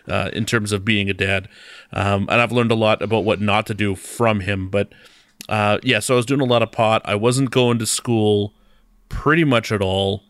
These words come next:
Uh, I was getting in, into, into a bad way. So I ended up failing grade nine entirely. And, and I, and I redid grade nine, and that, that failure kinda,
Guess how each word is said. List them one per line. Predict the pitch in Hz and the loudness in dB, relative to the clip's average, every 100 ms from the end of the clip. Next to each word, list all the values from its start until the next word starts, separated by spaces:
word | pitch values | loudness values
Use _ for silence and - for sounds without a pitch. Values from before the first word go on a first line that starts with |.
| _ _ _ _ | _ _ _ _
Uh, | 101 98 98 - | -4 -2 -2 0
I | 113 | 0
was | 110 101 - | 0 -2 -4
getting | 123 110 127 | -2 2 2
in, | 113 113 - | 2 -2 -2
into, | 113 107 - 117 | -2 -2 -4 -4
into | - 113 107 | -2 0 0
a | |
bad | 104 110 110 | 2 2 2
way. | 107 104 | 2 0
So | - 120 | 0 2
I | 127 | 2
ended | 185 165 | 2 0
up | 123 | -2
failing | - 131 127 117 | 0 2 2 0
grade | 117 110 107 | 0 0 2
nine | 107 107 104 104 98 - - _ - | 2 2 0 -2 -6 -14 -20 _ -6
entirely. | 107 - 131 123 107 104 104 110 _ | -4 0 0 2 2 0 0 -4 _
And, | 107 107 107 107 104 - - _ _ _ - _ | -2 0 0 0 -4 -6 -20 _ _ _ -20 _
and | 113 113 | -4 -2
I, | 113 - | -2 -2
and | 110 | -2
I | 110 | 0
redid | 104 107 175 165 127 101 | 0 0 2 2 0 0
grade | 113 104 101 | 0 0 0
nine, | 101 101 98 98 - _ _ _ _ _ - | 0 0 0 -4 -10 _ _ _ _ _ -6
and | 110 107 107 113 - - | -2 0 -2 -4 -8 -10
that, | 80 110 98 | -2 -2 2
that | 143 - | 0 2
failure | 160 151 143 120 | 2 4 4 2
kinda, | - 127 110 | 0 0 0